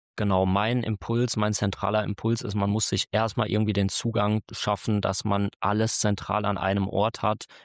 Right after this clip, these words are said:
Und dann kann man da richtig skalieren mit, mit einem Coding-Agenten. Und genau dieses Wort,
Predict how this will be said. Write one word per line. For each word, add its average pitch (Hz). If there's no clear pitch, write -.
Und 101
dann 107
kann 101
man 101
da 95
richtig 101
skalieren 95
mit, -
mit -
einem 135
Coding-Agenten. 143
Und 113
genau 113
dieses 104
Wort, 110